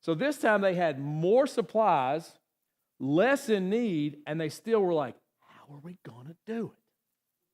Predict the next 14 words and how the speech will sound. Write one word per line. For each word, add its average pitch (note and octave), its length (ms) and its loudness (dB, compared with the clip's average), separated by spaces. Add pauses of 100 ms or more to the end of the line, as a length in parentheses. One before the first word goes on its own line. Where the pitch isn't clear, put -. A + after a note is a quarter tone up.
(520)
it? D#3 60 -2
Even G3 220 0
though E3+ 180 4
the D3+ 100 0
previous G3 420 -4
chapter F#3 440 -2
they D3+ 120 -4
had C#3+ 120 -6
just C#3+ 200 -10
done D3+ 240 -2
more E3 300 -2
with C3 140 -4
less, C3 480 -6 (680)
right? C#3+ 220 -4